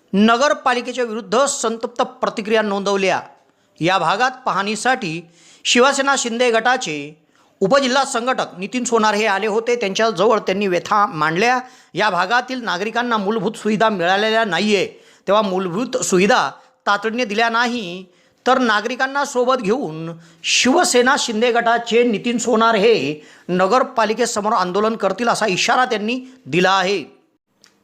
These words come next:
बातमी आवडली तर लाईक करा, चॅनलला सबस्क्राईब करा,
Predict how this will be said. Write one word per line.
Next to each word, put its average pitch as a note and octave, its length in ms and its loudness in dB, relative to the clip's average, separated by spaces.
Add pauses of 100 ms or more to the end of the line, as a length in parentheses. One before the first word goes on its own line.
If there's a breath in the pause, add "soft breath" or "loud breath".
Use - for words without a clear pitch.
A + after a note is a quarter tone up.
(400)
बातमी F#3+ 680 -2 (100)
आवडली D#3+ 500 2 (140)
तर D3 100 0
लाईक D#3+ 360 0
करा, A3 320 2 (1040)
चॅनलला F3 600 0
सबस्क्राईब E3+ 640 -2
करा, G#3+ 460 0